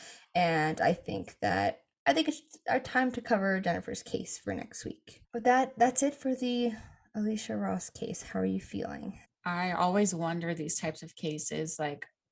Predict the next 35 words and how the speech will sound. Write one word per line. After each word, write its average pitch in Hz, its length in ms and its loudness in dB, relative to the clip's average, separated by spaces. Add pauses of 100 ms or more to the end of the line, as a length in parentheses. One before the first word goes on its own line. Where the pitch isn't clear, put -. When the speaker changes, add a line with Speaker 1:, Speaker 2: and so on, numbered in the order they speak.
(140)
Speaker 2:
what 170 220 0
would 247 100 4
have 226 100 0
happened 165 420 0
if 156 120 -4
he 160 180 -8
didn't 160 160 -2
come 151 180 -4
forward, - 560 -8 (120)
you 208 60 4
know? 294 600 6
Speaker 1:
I 320 240 0 (140)
was 233 240 0
thinking 196 360 2
that 175 140 4
all 175 160 2
week. 208 380 -2 (160)
I 196 280 0
am 226 340 4
heavily 214 340 2
concerned 226 760 0
that 208 200 0
Sean 190 340 0
would 185 120 2
have 185 100 -2
been 185 420 0 (140)
Speaker 2:
Mm. 175 260 -2 (240)
Speaker 1:
railroaded 160 640 2
and, 175 400 -2 (600)
like, 196 200 -2
pinned 202 260 6
for - 160 -4
this. - 460 -6 (160)
There's 226 220 6
a 233 160 8